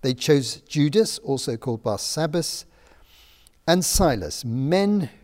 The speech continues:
who were leaders among the believers. James first refers to the prophets, and he refers to, uh, Amos and a famous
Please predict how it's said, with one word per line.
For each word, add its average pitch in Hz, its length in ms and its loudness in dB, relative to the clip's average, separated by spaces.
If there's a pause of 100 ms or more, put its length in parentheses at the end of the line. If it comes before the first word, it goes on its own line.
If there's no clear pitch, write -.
(180)
who 127 180 -4
were 120 140 0
leaders 139 800 0 (680)
among 120 580 0 (960)
the 104 100 -6
believers. 110 880 -6 (1900)
James 180 360 2
first - 400 0
refers 156 500 4
to 147 100 -10
the 135 100 -4
prophets, - 680 -8
and 120 120 -8
he 139 120 -8
refers 185 640 2
to, 135 360 0 (760)
uh, 117 200 0 (200)
Amos 139 720 2 (680)
and 135 140 0
a 127 60 0
famous 165 680 0